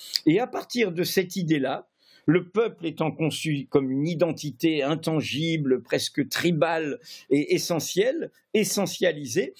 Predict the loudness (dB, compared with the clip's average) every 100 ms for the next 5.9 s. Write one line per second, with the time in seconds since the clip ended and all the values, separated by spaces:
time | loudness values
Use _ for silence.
0 | -14 -12 0 0 2 0 0 -2 -2 0
1 | 0 0 0 -2 -2 0 2 2 0 0
2 | -2 0 -2 0 0 0 -4 -2 0 0
3 | 0 -2 0 0 0 -2 -2 -4 -12 -20
4 | _ 2 4 2 2 0 -2 -2 -4 -4
5 | 0 2 2 0 0 0 -2 -4